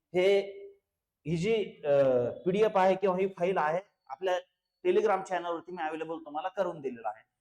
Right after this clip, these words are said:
तर याच्यातले महत्त्वाचे मुद्दे मी तुम्हाला वाचून दाखवतो आणि मराठीमध्ये सुद्धा ट्रान्सलेट याचं मी केलेलं आहे.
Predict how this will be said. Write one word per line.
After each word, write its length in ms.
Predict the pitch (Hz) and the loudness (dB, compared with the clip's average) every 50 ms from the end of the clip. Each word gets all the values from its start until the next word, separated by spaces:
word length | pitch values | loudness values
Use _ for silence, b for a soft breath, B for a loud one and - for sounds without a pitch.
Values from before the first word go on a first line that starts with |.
| _ _ | _ _
तर 60 | 226 247 | -2 -2
याच्यातले 400 | 240 226 233 233 226 233 247 226 | -2 -2 -4 -8 -8 -6 -4 -4
महत्त्वाचे 520 | 202 190 220 233 214 - 226 220 - 226 | -2 -2 -4 -4 -6 -6 -8 -8 -6 -8
मुद्दे 300 | 202 196 185 190 180 226 | -6 -6 -6 -6 -6 -6
मी 140 | 220 220 208 | -6 -6 -8
तुम्हाला 280 | - 214 202 196 196 | -10 -10 -8 -4 -4
वाचून 360 | 185 180 160 160 - - 170 156 | -2 -2 -4 -6 -8 -16 -8 -8
दाखवतो 580 | - - - 139 127 - 156 165 185 - _ _ _ _ | -8 -6 -6 -8 -8 -6 -6 -8 -8 -8 _ _ _ _
आणि 120 | 175 185 190 | -12 -10 -8
मराठीमध्ये 560 | 185 175 175 196 196 208 208 196 196 180 190 | -8 -4 -4 -4 -4 -4 -8 -8 -8 -12 -14
सुद्धा 200 | - 180 175 180 | -18 -10 -10 -10
ट्रान्सलेट 540 | 175 - 165 160 156 - - 180 170 - 170 | -8 -6 -8 -8 -8 -8 -8 -8 -8 -8 -10
याचं 220 | 156 151 - 175 | -18 -18 -18 -18
मी 80 | 185 180 | -18 -18
केलेलं 360 | - 165 139 135 127 120 107 | -10 -10 -8 -8 -8 -8 -8
आहे. 240 | 101 95 - 101 | -10 -10 -12 _